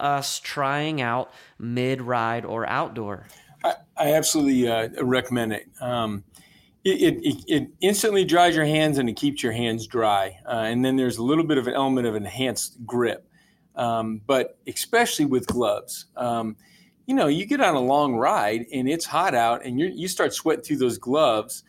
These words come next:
Speaker 2: and then it starts getting a little bit slick even inside the glove, right? Uh, and wh-, why bother? You know, when you can keep your hands dry, why wouldn't you do that?
Speaker 1: What about before a race,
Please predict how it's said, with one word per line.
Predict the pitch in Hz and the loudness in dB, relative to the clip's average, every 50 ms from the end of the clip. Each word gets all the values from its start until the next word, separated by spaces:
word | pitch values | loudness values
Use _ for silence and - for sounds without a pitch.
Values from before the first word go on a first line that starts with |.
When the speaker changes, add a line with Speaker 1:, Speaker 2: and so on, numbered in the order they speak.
| _ _ _ _ _ _ - | _ _ _ _ _ _ -4
Speaker 2:
and | 131 135 135 131 131 127 131 | -2 0 0 0 0 2 2
then | 147 165 175 170 - - - | 2 2 2 0 -2 -6 -8
it | - 143 123 - | -6 -6 -4 -4
starts | - - 165 160 151 - | -2 0 0 0 0 0
getting | - 165 160 143 | -2 -2 0 0
a | 135 | 0
little | 135 135 151 156 156 131 | 2 2 2 2 2 2
bit | 127 - - | 0 0 -2
slick | - - 165 170 165 160 - 147 | -2 0 0 2 2 2 0 -2
even | 147 131 131 123 123 - | -4 -2 -4 -4 -4 -2
inside | 156 175 196 170 - - 131 120 113 113 | -2 -2 0 0 0 2 2 2 2 0
the | 117 113 | -2 -4
glove, | 113 117 113 107 104 110 117 113 110 | -2 -2 0 0 0 -2 -2 -6 -4
right? | 117 117 120 123 143 160 - _ _ _ _ _ _ _ _ _ - | -2 0 2 2 0 -2 -6 _ _ _ _ _ _ _ _ _ -8
Uh, | 131 123 123 123 123 127 - - - - | -4 -2 -2 -2 -2 -2 -4 -6 -8 -6
and | - - 156 147 139 131 127 123 - _ _ _ _ _ - - - - - | -4 -2 0 2 2 0 0 -4 -8 _ _ _ _ _ -6 -6 -6 -4 -2
wh-, | 143 147 143 - | -2 0 0 0
why | 143 143 143 147 143 | 2 4 4 4 4
bother? | 131 139 170 202 202 120 98 104 - - _ | 4 2 2 2 0 -2 -6 -10 -14 -14 _
You | 127 120 | -6 -2
know, | 123 139 | -2 0
when | 160 156 139 131 135 | 0 0 0 0 0
you | 147 156 156 | 0 -2 -2
can | - 151 135 123 | 0 0 0 0
keep | - - 165 - | -2 -6 -8 -6
your | 131 123 | -4 -4
hands | 127 156 156 143 131 120 107 | -2 0 0 0 0 -2 -2
dry, | - 131 156 165 156 131 | 0 2 2 2 2 2
why | 127 131 135 | 2 2 2
wouldn't | 139 135 147 160 151 127 | 2 2 2 0 0 -2
you | 113 104 | -6 -8
do | 101 107 101 | -10 -12 -12
that? | - 50 50 - - _ - | -10 -8 -10 -10 -10 _ -6
Speaker 1:
What | 139 160 190 | -4 -2 -2
about | 214 185 208 202 185 | 0 0 0 0 0
before | 160 180 156 - - 185 180 175 170 | 0 -2 -4 -2 0 0 2 2 2
a | 160 151 | 2 2
race, | 147 156 156 156 156 143 - - - | 2 2 2 2 0 0 0 -2 -4